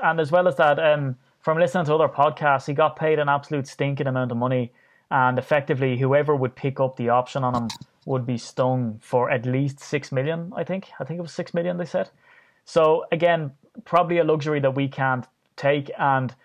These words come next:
he was directly blamed for an awful, like, I think there was a ninety-nine yard touchdown last season that was just on him, you know, showing the wrong side to the receiver, which is complete rookie stuff.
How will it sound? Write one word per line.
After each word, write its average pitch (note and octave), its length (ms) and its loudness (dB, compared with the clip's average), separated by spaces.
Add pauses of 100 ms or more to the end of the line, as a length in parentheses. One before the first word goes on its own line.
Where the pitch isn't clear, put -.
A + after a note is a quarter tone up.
(460)
he E3+ 240 0
was E3+ 180 0
directly C3+ 800 0
blamed A#2 480 -2
for B2 220 0
an A#2+ 100 -2
awful, C#3+ 420 0
like, C3 180 0
I D3 120 0
think D3+ 160 -6
there C#3+ 60 -4
was C3+ 80 -4
a C3+ 60 0
ninety-nine C3 600 -2
yard B2 200 0
touchdown C3 480 -4
last B2 280 -2
season B2 340 -4
that A#2 180 0
was A#2+ 280 -6
just C3+ 420 0
on B2 160 0
him, A#2+ 380 -4 (400)
you C3+ 120 -2
know, B2 360 2
showing C3+ 360 0
the B2+ 80 0
wrong B2 240 0
side B2 300 0
to C3+ 60 -4
the B2 80 -4
receiver, B2 560 -2
which A#2+ 180 -6
is A#2+ 220 -12
complete B2+ 360 -4
rookie B2+ 280 -2
stuff. B2+ 320 -2